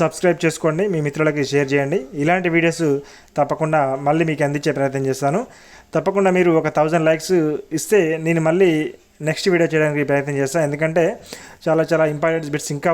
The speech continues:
ఉన్నవి. ఇక మీరు తప్పకుండా లైక్ చేస్తే నాకు సపోర్ట్ ఇచ్చిన వాళ్ళు అవుతారు కాబట్టి తప్పకుండా ప్రతి ఒక్కరూ లైక్ చేయండి. So, చూద్దాం ఇప్పుడు.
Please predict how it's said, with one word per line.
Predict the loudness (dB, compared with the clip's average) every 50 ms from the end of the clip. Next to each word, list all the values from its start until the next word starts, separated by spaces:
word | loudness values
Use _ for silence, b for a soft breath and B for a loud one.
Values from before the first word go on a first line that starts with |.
| 0
ఉన్నవి. | 0 0 0 0 0
ఇక | 0 0 -2 -2 -4 -16 -20 _ -10 -4 -2
మీరు | 0 0 0 0 -2
తప్పకుండా | -2 -2 -2 -2 0 0 2 2
లైక్ | 2 2 2 -2 -2
చేస్తే | -2 0 0 -2
నాకు | -2 -2 -2
సపోర్ట్ | -4 -2 0 -2 -2
ఇచ్చిన | -2 0 0
వాళ్ళు | 0 0
అవుతారు | 0 0 0
కాబట్టి | 0 0 0 0
తప్పకుండా | -2 -2 -2 -4 -4 -4 -4
ప్రతి | -2 -2 -2
ఒక్కరూ | -4 -2 -4 -2 0 0
లైక్ | 0 -2 -2 -2
చేయండి. | -2 -2 0 -2 -2 -4 B B B B B B B B B B -8 0
So, | 2 2 2 2 4
చూద్దాం | 2 2 4 4 2 2 2
ఇప్పుడు. | 2 2 2